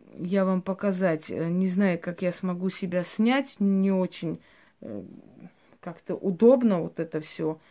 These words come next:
Но я попробую это сделать и показать вам, как предметы липнут к моему телу.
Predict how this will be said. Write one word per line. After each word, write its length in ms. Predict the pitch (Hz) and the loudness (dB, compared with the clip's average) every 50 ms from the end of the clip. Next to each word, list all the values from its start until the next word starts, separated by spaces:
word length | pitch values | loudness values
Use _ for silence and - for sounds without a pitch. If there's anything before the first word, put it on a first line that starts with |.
| _ - - _ _ _ _ | _ -20 -20 _ _ _ _
Но 60 | 185 | 0
я 160 | 190 220 233 | 2 2 2
попробую 600 | 233 247 233 - - 220 220 190 170 165 160 160 160 | 2 0 -2 -2 0 0 0 0 0 -2 -2 -4 -4
это 200 | 160 - 185 175 | -4 -4 -6 -8
сделать 480 | 170 170 175 240 269 269 247 - - | -6 -4 -2 0 0 0 0 -2 -4
и 20 | 185 | -6
показать 560 | - 185 185 - 190 180 185 208 220 208 - | -8 -8 -6 -4 -6 -4 -4 -6 -6 -6 -4
вам, 280 | 185 185 175 170 170 - _ - - - - - _ _ | -4 -2 -2 -4 -6 -10 _ -20 -20 -20 -20 -20 _ _
как 280 | - - 185 185 - - | -8 -6 -6 -6 -8 -6
предметы 580 | - 202 196 190 170 180 202 226 240 240 - | -2 0 0 2 2 4 4 4 4 2 0
липнут 520 | 208 185 180 202 202 - - 196 185 - - | -2 -2 -2 -2 -2 -2 -4 -4 -4 -4 -8
к 100 | - - | -6 -4
моему 380 | 196 190 185 180 180 185 190 | -2 0 0 0 0 0 0
телу. 460 | 185 - - 185 165 151 147 156 180 | -2 -2 -4 -2 -2 -2 -2 -4 -8